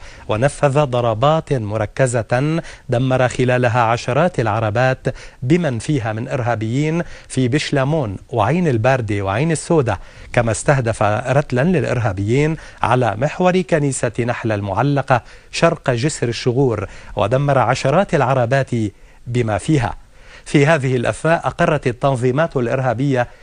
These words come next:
بمقتل العشرات من أفرادها، أغلبهم من جبهة النصرة، من بينهم الإرهابي السوداني محمد مكي الملقب ببن لادن السوداني. وفي ريف حما دمر سلاح الجو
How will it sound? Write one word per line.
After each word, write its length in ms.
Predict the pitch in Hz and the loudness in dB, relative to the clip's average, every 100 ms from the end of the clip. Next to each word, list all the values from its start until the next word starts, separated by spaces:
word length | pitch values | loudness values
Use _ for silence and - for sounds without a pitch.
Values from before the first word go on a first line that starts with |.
| - 120 | -8 -2
بمقتل 500 | 117 139 - 131 123 | 0 -2 0 0 2
العشرات 600 | 110 120 - 131 143 127 | 2 0 0 -2 0 -2
من 160 | 117 | -2
أفرادها، 640 | 110 - 120 110 139 131 104 - - 123 | -4 -4 -2 0 0 -2 -4 -12 -12 -4
أغلبهم 560 | 117 120 120 120 165 | 0 2 2 0 -2
من 180 | 202 135 | -2 -2
جبهة 320 | 110 117 113 107 | 0 0 -2 -2
النصرة، 480 | 104 120 143 110 95 - - - | -2 -2 -4 -6 -6 -10 -8 -4
من 140 | 101 | 0
بينهم 460 | 110 123 170 165 143 | 0 2 2 2 0
الإرهابي 520 | 127 127 127 127 135 | 2 2 2 2 0
السوداني 420 | 117 127 117 131 | -2 -2 -2 -2
محمد 520 | 110 - 120 107 98 | -4 -6 -4 -4 -2
مكي 340 | 127 - 117 98 - - | -4 -2 -4 -4 -10 -4
الملقب 580 | 107 104 113 - - 95 | -2 0 -2 -2 -2 -2
ببن 300 | 110 110 107 | -2 -2 -2
لادن 480 | 101 165 147 127 90 - - | 2 2 2 -2 -4 -8 -6
السوداني. 480 | 123 117 92 82 82 - - - - - - - - - - - - - - _ - - - - - - - - - - | -4 -4 -4 -8 -12 -20 -20 -20 -20 -20 -20 -20 -20 -20 -20 -20 -20 -20 -20 _ -20 -20 -20 -20 -20 -20 -20 -20 -16 2
وفي 380 | 139 151 165 170 | 4 4 2 2
ريف 340 | 226 - 190 | 2 0 -2
حما 360 | 151 143 135 113 | -2 -2 0 0
دمر 380 | 151 180 170 | 0 2 2
سلاح 380 | 151 139 165 180 | 0 0 0 0
الجو 400 | 139 127 165 180 | 0 0 0 -4